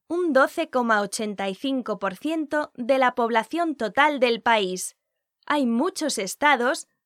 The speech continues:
donde hay una presencia hispana muy grande. Los estados donde hay más hispanos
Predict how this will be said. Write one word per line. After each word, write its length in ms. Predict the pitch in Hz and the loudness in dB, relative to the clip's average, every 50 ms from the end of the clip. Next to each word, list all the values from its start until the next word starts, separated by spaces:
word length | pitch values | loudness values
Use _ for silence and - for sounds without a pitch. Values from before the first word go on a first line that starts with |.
| _ | _
donde 380 | - 262 269 269 262 233 226 247 | -4 -2 -2 0 -2 0 2 2
hay 220 | 330 381 370 330 | 2 2 0 -2
una 200 | 294 262 233 208 | 0 0 0 0
presencia 600 | - 202 196 - - 254 247 247 233 - 233 202 190 | -2 -4 -4 -2 0 0 0 0 -2 -4 -4 -4 -2
hispana 540 | 185 - - - 262 302 311 311 302 294 269 | -4 -6 -2 0 2 2 2 2 0 0 0
muy 340 | 240 233 254 320 370 339 | 0 0 0 0 0 -2
grande. 600 | 262 277 254 226 208 202 202 202 202 185 180 180 - _ _ _ _ _ _ _ _ _ _ _ | -2 0 2 2 0 0 -2 -4 -6 -6 -6 -8 -14 _ _ _ _ _ _ _ _ _ _ _
Los 240 | 262 262 254 - - | -2 -2 -2 0 -2
estados 600 | 226 214 - - - 370 370 330 277 208 190 - | -4 -4 -2 0 0 0 2 2 0 -2 -2 -4
donde 340 | 202 220 214 208 196 190 208 | -4 -4 -4 -4 0 2 4
hay 220 | 233 254 240 202 | 4 4 2 0
más 300 | 202 214 233 240 - - | 0 0 0 0 0 -4
hispanos 680 | 262 240 - - - 302 302 254 208 190 185 - - | -6 -6 -4 0 2 2 2 2 -2 -4 -8 -10 -12